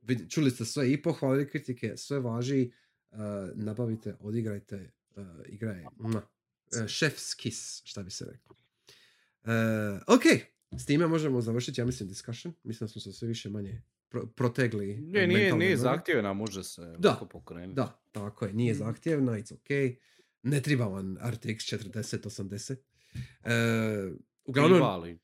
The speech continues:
Speaker 2: ne za uvijek.
Speaker 1: <laughs> E, biti da, ti si igrao na Switchu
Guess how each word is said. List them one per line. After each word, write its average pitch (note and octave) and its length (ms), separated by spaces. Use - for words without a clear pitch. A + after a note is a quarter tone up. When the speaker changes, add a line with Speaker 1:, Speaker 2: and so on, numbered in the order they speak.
Speaker 2:
ne C#3 140
za B2 180
uvijek. A#2+ 280
Speaker 1:
<laughs> G#3 1400
E, A3+ 80
biti E4 260
da, D#4 160
ti - 220
si B3 100
igrao D#4+ 140
na G3 80
Switchu - 420